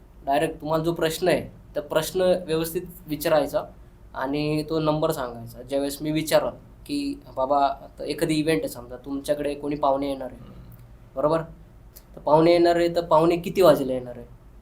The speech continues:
Speaker 1: तर तुम्ही एक मला, अं, नंबर सांगायचा. ते बघून तो चार्ट तयार होईल सबलॉटनुसार. मग
Speaker 2: हम्म.
Speaker 1: त्याच्यात कॉम्बिनेशन कोणते येत आहे, तर दशाभुक्ती अंतरमध्ये काय कॉम्बिनेशन आहे, तो किती वाजेपर्यंत येऊ शकतो इथपर्यंत प्रिसाइजली सांगू शकतो.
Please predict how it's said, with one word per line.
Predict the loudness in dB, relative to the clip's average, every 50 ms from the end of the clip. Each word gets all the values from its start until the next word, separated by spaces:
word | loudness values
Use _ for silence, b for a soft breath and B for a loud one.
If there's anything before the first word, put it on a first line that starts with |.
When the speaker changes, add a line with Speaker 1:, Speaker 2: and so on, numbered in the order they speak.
| -20 -20
Speaker 1:
तर | -14 -8
तुम्ही | -4 -2 0 0
एक | 0 0 2
मला, | 2 2 4 4 2 2 2 -2 -4 -8
अं, | -12 -10 -8 -8 -6 -4 -2
नंबर | 0 0 2 0 0
सांगायचा. | 0 -2 -4 -6 -6 -8 -10 -12 -12 -16 -20 -20 -20 -18 -16 -12 -10
ते | -4
बघून | 0 2 2 2 0 -6 -6
तो | -8 -8
चार्ट | 0 4 4 4 4 4 0
तयार | -4 -4 -4
होईल | -6 -6
सबलॉटनुसार. | -8 -6 -6 -4 -2 -2 -2 -2 -4 -8 -14 -16 -16
मग | -18 -20 -20 -20 -20 -20 -20 -20 -20 -20 -20 -20 -16 -16
Speaker 2:
हम्म. | -12 -8
Speaker 1:
त्याच्यात | -6 -6 -4 -6 -4 2
कॉम्बिनेशन | 2 2 4 4 2 2 2 0 0 -4
कोणते | -4 -2 -2 -2 -2 0 0
येत | 2 2 2 0
आहे, | 0 0 0 0 -2 -6
तर | -6 -6 -6 -6 -6 -6
दशाभुक्ती | -6 -4 -2 -2 -2 -2 -4 -10 -10 -6 -4
अंतरमध्ये | -4 -2 -2 -4 -4 -4 -4 -4 -4 -6 -4
काय | -2 -2 -2
कॉम्बिनेशन | 0 -2 -2 -2 -4 -8 -14 -14 -14 -14 -14
आहे, | -14 -14 -12
तो | -14 -14 -12
किती | -12 -12 -8 0 4
वाजेपर्यंत | 6 6 6 4 2 -2 -2 -4 -4 -6
येऊ | -8 -8 -8
शकतो | -8 -10 -10 -10
इथपर्यंत | -14 -14 -14 -6 0 0 2 2 2 -2
प्रिसाइजली | -4 -10 -12 -10 -10 -8 -6 -6 -8 -8 -10
सांगू | -12 -12 -12 -12 -14
शकतो. | -16 -18 -20 -20 -20 -20